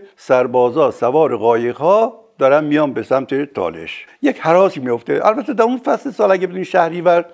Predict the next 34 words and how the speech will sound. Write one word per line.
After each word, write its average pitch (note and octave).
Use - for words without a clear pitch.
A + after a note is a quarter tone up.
شهریور F3
هزار E3
و -
سیصد E3
و -
بیست، E3+
بعد G#3
از B2+
برداشت C#3+
شالی، C3+
اهالی E3
به G3
خاطر D3+
گرمای C3
هوا E3
می‌رفتن F3+
ییلاق C3
عاقبلر. A2
تقریباً G3+
ده G3
خالی D#3
بود. A2
پدرم A#3+
چون A3+
باسواد D#3+
بود B2+
و B2+
مغازه‌دار، B2+
مثلاً B2+
نویسنده B2
و A#2
باید A#2
میموند B2+
و A#2